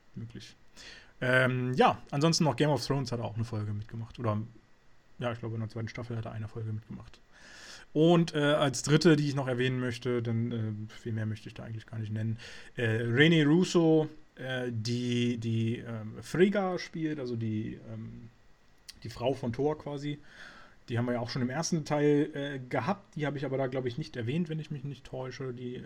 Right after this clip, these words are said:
kennen wir unter anderem noch aus Nightcrawler. Jede Nacht hat ihren Preis von zweitausendvierzehn mit Jake Gyllenhaal. Großartiger Film.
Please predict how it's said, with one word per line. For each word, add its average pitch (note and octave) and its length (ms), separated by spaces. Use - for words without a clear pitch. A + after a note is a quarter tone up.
kennen A#2+ 200
wir A#2 60
unter A#2+ 160
anderem A#2+ 220
noch A#2 140
aus A#2+ 160
Nightcrawler. D3+ 760
Jede C3+ 240
Nacht B2+ 320
hat B2 220
ihren B2 200
Preis B2 320
von B2 120
zweitausendvierzehn B2+ 840
mit A#2 160
Jake A#2+ 140
Gyllenhaal. B2 440
Großartiger A#2 480
Film. B2 300